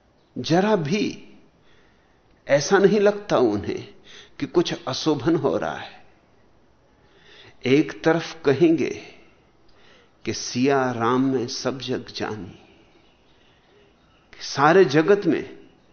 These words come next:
राम और सीता दिखाई पड़ रहे,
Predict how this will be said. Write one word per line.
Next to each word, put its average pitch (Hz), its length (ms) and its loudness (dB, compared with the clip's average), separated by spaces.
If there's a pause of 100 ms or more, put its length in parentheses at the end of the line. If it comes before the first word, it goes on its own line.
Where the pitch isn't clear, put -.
(3250)
राम 143 360 4
और 156 140 4
सीता 165 380 -4
दिखाई 156 400 -2
पड़ 156 240 -4
रहे, - 560 -10